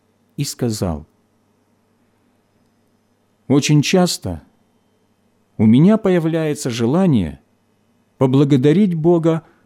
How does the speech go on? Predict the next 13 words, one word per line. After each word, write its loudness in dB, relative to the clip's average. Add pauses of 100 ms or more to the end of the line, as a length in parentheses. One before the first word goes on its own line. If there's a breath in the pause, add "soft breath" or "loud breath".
(180)
за -2
мою 2
слепоту. -8 (880 loud breath)
Лишь 4
благодаря 0
этому 0 (800)
я 0
смог -2
увидеть -4 (600 soft breath)
тот -2
истинный, 0 (200 loud breath)
немеркнущий 2
свет -6